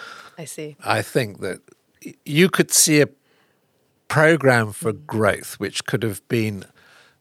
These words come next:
Speaker 2: progressive over time, which could have been accelerated as the economy recovered and expanded, to, I think, to,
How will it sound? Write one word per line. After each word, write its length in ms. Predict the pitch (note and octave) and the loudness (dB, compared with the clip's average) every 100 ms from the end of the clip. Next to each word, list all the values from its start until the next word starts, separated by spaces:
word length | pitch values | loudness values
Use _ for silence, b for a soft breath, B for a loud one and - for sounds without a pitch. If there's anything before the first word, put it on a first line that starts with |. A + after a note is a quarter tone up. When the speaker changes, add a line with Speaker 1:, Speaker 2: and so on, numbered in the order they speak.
| _ | _
Speaker 2:
progressive 760 | - A#2 F#2+ C#3 C3+ - A2 - | -4 -4 2 2 4 2 -2 -4
over 320 | - A#2 G#2+ G#2+ | 0 0 0 -6
time, 440 | - A2 F#2 F2 | -2 -2 -2 -6
which 220 | G2 - - | -8 -8 -4
could 120 | B2+ | -4
have 120 | G#2 | -4
been 180 | G#2+ G2+ | -8 -8
accelerated 880 | - - A#2+ A2 G2+ F2+ F2 F#2 - - | -4 -2 0 0 0 -2 -6 -10 -12 0
as 280 | C3 A2+ | 0 0
the 120 | G#2+ A2 | -4 -6
economy 520 | - A#2+ G#2 G2+ F#2+ | -4 -4 -4 -6 -6
recovered 560 | F#2 - G#2+ F2+ F2 | -6 -6 -6 -6 -10
and 120 | G2 F#2+ | -12 -12
expanded, 720 | - - A#2 A2 F2 - - B B B B B - | -12 -6 -4 -4 -6 -16 -18 B B B B B -12
to, 580 | - C3 B2 A#2+ A#2 - - - _ _ _ - - _ _ _ - _ _ - | -6 -2 0 0 -2 -6 -16 -20 _ _ _ -20 -20 _ _ _ -20 _ _ -10
I 80 | C3+ | -8
think, 320 | D#3 - _ | -8 -12 _
to, 140 | - | -8